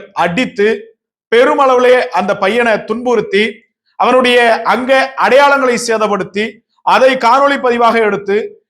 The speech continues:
இணையதளத்துல பரவ விட்டு சுய இன்பம் கண்டு கொண்டிருக்கக்கூடிய அந்த இளைஞர்களை கண்டித்து பாமக நடத்திய போராட்டம் மிகப்பெரிய அளவுல பரவிச்சு, பெரிய அளவுல பேசப்பட்டது. இன்னும்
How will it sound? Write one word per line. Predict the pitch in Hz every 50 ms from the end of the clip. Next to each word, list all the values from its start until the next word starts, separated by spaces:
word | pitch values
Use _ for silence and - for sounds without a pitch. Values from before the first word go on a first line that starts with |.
| _ - 175
இணையதளத்துல | 196 233 262 269 269 262 247 240 240 247 233 220 208 -
பரவ | - 185 190 220 226 220
விட்டு | 202 190 - - 214 202 180 143 - - -
சுய | - - - 233 240 226 254 262 262 262
இன்பம் | 294 208 196 196 208 202
கண்டு | - 190 175 180 190 175
கொண்டிருக்கக்கூடிய | 175 180 175 170 170 175 165 - 170 165 160 160 170 165 160 160
அந்த | - 143 156 185 190 185 190
இளைஞர்களை | 165 165 175 202 214 220 202 196 185 175 -
கண்டித்து | - 170 165 160 160 - - 175
பாமக | - 185 190 208 214 208 196 202 196 190
நடத்திய | 185 175 170 - - 170 170 160 - -
போராட்டம் | 160 180 196 196 185 180 180 175 185 226 - _ _ _ _ _ _ _ _ 160
மிகப்பெரிய | 185 190 240 247 240 247 233 240 254 254
அளவுல | 240 226 208 190 190 190
பரவிச்சு, | - 180 175 175 170 165 165 - - - - _ _ _ _ _ _ _ _ _ -
பெரிய | 202 226 247 262 262
அளவுல | 262 254 240 247 240 240
பேசப்பட்டது. | 226 220 214 220 226 - 190 175 - 156 139 117 - - _ _ _ _ _ _
இன்னும் | 160 190 202 214 233 247 240